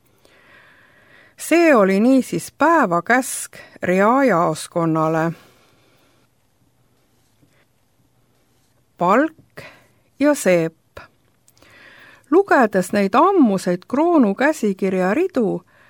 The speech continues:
valdab sind mingil kummaliselt lummav tunne. Tänapäeva noortele on see küllap vist päris arusaamatu lugu. Kustutati maha algul palgalt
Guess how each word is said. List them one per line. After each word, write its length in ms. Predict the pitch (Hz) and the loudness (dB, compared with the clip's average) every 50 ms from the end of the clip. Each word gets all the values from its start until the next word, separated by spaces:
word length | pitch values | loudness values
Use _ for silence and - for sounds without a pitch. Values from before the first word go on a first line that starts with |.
| _ _ _ - | _ _ _ -2
valdab 540 | 202 226 262 285 262 214 - 160 156 - - | 0 2 2 2 2 0 -2 -6 -10 -10 -10
sind 320 | - 180 175 165 160 - 175 | -6 -4 -4 -4 -2 -4 -4
mingil 320 | 165 160 160 - 160 160 - _ | -4 -4 -4 -4 -6 -8 -8 _
kummaliselt 840 | - - 254 277 262 220 170 151 143 147 151 151 - - - 143 - _ _ - | -2 0 4 4 4 4 2 0 -4 -6 -8 -10 -10 -10 -12 -12 -14 _ _ -6
lummav 540 | 190 202 196 180 151 139 135 127 123 139 156 - | -4 -2 -2 -2 -2 -2 -4 -6 -8 -10 -10 -8
tunne. 380 | 170 165 160 143 135 123 - - 131 - - _ _ _ _ _ _ _ _ - - _ _ _ _ _ _ _ _ _ - | -6 -4 -2 -2 -4 -6 -8 -12 -16 -20 -20 _ _ _ _ _ _ _ _ -20 -20 _ _ _ _ _ _ _ _ _ -2
Tänapäeva 600 | 311 349 403 415 330 262 - 208 196 202 196 220 | 0 2 4 4 4 4 2 2 2 4 4 4
noortele 560 | 269 349 381 370 - - - 233 220 208 214 | 4 4 2 0 -2 -2 -2 0 2 2 2
on 160 | 220 220 220 | 2 0 0
see 160 | - 233 220 | -2 -6 -6
küllap 400 | - 302 349 359 320 254 233 _ - | -2 0 0 2 2 0 0 _ -4
vist 200 | 214 214 - _ - | -6 -6 -8 _ -2
päris 440 | 339 370 381 370 302 247 - - | 0 0 0 0 -2 -2 -2 0
arusaamatu 880 | 320 359 370 349 277 240 226 - 254 240 233 233 233 226 - - - 320 359 | 0 0 0 0 0 -2 -2 0 0 2 2 2 0 -2 -4 -4 -2 0 0
lugu. 440 | 370 320 - - 165 170 165 170 - _ - _ _ _ _ _ | 0 0 -2 -4 -6 -6 -8 -10 -14 _ -20 _ _ _ _ _
Kustutati 720 | - 349 370 - - - 226 226 _ - 196 190 - 226 226 | -4 -4 -4 -2 -2 -4 -4 -4 _ -6 -6 -4 -4 -2 0
maha 340 | 240 311 349 311 269 220 233 214 208 | 0 0 0 0 0 -2 0 0 0
algul 340 | 220 220 196 - - 156 165 - | 0 -2 -2 -4 -6 -6 -4 -2
palgalt 760 | - 339 392 403 403 359 - 320 302 294 294 285 294 _ - | 0 0 2 2 0 -2 0 0 0 0 0 -2 -6 _ -20